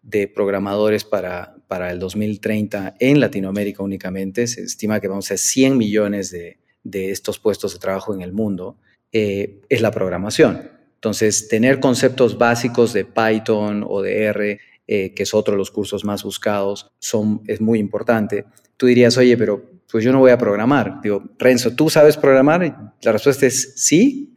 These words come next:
Bueno, un, uno, porque doy una clase, pero otro, porque incluso el ejecutivo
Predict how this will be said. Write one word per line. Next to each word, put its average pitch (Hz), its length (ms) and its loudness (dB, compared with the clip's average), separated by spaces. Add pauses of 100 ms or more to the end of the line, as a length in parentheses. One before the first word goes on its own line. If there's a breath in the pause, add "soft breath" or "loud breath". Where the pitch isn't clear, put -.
(280 soft breath)
Bueno, 113 160 2
un, 127 140 2
uno, 165 340 8
porque 123 240 4
doy 139 160 6
una 135 180 4
clase, 143 520 4 (320 loud breath)
pero 123 200 8
otro, 139 800 6
porque 123 280 2
incluso 135 440 4
el 175 100 6
ejecutivo 117 880 0